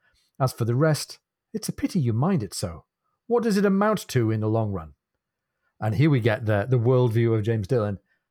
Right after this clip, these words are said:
A man would have to be three parts dead not to mind it so, and quite dead to a sense of duty.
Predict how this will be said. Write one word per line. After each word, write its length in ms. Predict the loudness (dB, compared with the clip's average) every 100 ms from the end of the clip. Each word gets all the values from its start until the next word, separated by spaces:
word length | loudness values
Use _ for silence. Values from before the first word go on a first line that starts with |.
| _
A 100 | -2
man 420 | 0 0 0 0 0
would 120 | -2
have 180 | -4 -4
to 60 |
be 140 | -4 -4
three 460 | -8 -12 -6 -4
parts 380 | -4 -8 -10 -10
dead 600 | -12 -4 -4 -2 -4 -6 -16 _ _ _ _ -6
not 200 | -6 -4
to 80 | -6
mind 280 | -4 -4 -6
it 120 | -8
so, 300 | -8 -10 -12 _ _ -4
and 140 | -4
quite 360 | -2 -2 -2 0
dead 480 | 2 2 2 0 -2 _ _
to 120 | -4
a 60 | -2
sense 320 | 0 -2 0
of 120 | -4
duty. 560 | 0 0 0 0 -6 -10